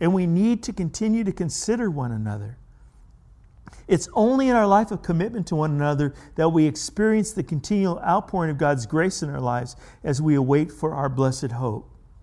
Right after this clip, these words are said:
How many have seen the movie Titanic?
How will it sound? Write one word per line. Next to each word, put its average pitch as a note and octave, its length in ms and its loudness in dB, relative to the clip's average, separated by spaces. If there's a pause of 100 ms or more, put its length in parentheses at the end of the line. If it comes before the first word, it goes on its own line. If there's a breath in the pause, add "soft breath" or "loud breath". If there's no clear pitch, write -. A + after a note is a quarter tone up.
(420 soft breath)
How F#3 160 6
many A3+ 260 4
have F3 160 0
seen F3+ 380 -2
the D3+ 60 -2
movie D3 500 0
Titanic? A#2+ 880 -6